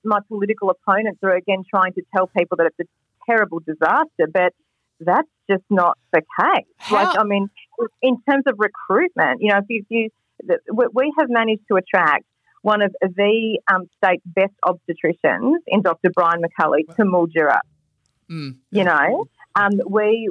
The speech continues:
Speaker 1: we ha-, um, have, you know, a, a, a public board that is prioritising things like, um, you know, access for Aboriginal people,
Speaker 2: Mm.
Speaker 1: um, in, in ways such as, you know, the extraordinary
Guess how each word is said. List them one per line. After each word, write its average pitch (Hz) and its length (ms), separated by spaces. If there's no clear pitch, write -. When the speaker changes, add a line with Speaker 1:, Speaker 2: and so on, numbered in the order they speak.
Speaker 1:
we 220 280
ha-, 220 160
um, 202 140
have, 190 140
you 202 100
know, 185 80
a, 180 340
a, 180 220
a 190 80
public 226 280
board 180 520
that 180 240
is 202 100
prioritising 196 880
things 185 240
like, 170 140
um, 175 300
you 196 80
know, 175 100
access 202 380
for 196 140
Aboriginal 170 560
people, 147 420
Speaker 2:
Mm. 147 300
Speaker 1:
um, 190 160
in, 226 200
in 226 160
ways 220 300
such 208 140
as, 185 220
you 185 60
know, 180 140
the 180 120
extraordinary 185 960